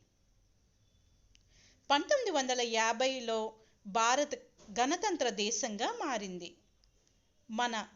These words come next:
స్వాతంత్ర సమరయోధులైన గాంధీజీ, నెహ్రూ, అంబేద్కర్ మొదలైన వారిని ఈరోజు స్మరిస్తాము. గణతంత్ర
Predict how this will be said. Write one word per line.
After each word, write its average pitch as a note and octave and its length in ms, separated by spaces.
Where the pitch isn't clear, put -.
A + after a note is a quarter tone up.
స్వాతంత్ర A#3+ 640
సమరయోధులైన C4 1000
గాంధీజీ, A3+ 580
నెహ్రూ, B3+ 360
అంబేద్కర్ A#3 640
మొదలైన F4+ 440
వారిని A#3 440
ఈరోజు B3+ 440
స్మరిస్తాము. G#3+ 800
గణతంత్ర F4+ 540